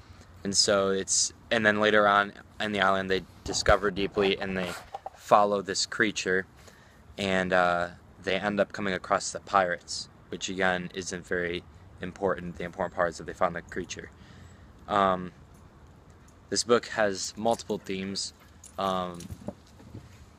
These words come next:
to me, it really, it almost taught me to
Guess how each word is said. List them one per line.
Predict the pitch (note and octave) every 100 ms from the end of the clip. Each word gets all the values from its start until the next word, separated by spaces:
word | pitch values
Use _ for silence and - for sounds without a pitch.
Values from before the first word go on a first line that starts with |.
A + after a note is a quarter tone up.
| - -
to | - G#2+
me, | G2+ G#2 G2+
it | G2+
really, | G2+ G2 F#2+ F#2 E2+ - - - - - - - - - -
it | G#2
almost | G#2 G#2 - - -
taught | - G2
me | F#2+ G2 F#2+ F#2 - - - - - - - - - - - - - - - _ - - - - - - - - - - - -
to | A2+ G2+ F#2+ F2+ F2